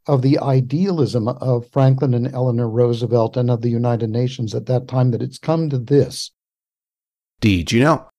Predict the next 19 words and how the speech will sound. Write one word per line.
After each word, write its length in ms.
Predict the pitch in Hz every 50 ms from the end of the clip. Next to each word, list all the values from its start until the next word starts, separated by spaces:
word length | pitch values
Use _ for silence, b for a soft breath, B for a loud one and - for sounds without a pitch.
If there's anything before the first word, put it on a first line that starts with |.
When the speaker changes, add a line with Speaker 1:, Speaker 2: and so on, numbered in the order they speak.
| _
Speaker 2:
that 160 | - - 107 107
after 240 | 110 123 - 151
the 100 | 143 139
United 400 | 135 139 147 147 151 143 151 156
Nations 400 | 151 160 175 175 170 - 90 76
was 160 | 80 80 - -
founded 400 | - - 87 85 85 92 101 107
in 80 | 117
San 240 | 113 113 - 117 101
Francisco 440 | 92 - - - 85 - - 82 78
in 100 | 76 76
nineteen 320 | 71 73 73 - 76 71
forty-five, 880 | - - 73 71 73 - - - - 139 135 131 131 127 131 127 - - _ _ _ _ -
San 240 | - - 101 87
Franciscans 600 | 87 - 123 - - 160 160 - - - 82 73
believed 540 | - _ 90 87 92 95 95 98 101 - -
that 300 | - 90 92 92 - -
their 260 | 139 151 170 190 170
city 440 | 151 - - 92 71 - 67 - -